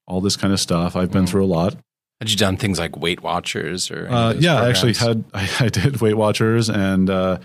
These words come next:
Speaker 1: even Nutrisystem, where they send
Speaker 2: Mm-hmm.
Speaker 1: you everything that you're gonna eat, basically.
Speaker 2: Okay.
Speaker 1: There's a little bit of supplementation, but, but that's basically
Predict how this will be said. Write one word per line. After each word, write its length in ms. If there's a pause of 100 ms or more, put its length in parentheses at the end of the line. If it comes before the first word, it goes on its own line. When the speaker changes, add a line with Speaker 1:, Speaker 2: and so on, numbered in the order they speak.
(140)
Speaker 1:
even 220
Nutrisystem, 560
where 160
they 160
send 260
Speaker 2:
Mm-hmm. 80
Speaker 1:
you 360 (360)
everything 300
that 140
you're 120
gonna 300
eat, 240
basically. 520 (100)
Speaker 2:
Okay. 320
Speaker 1:
There's 140
a 40
little 180
bit 140
of 80
supplementation, 640
but, 240
but 140
that's 140
basically 340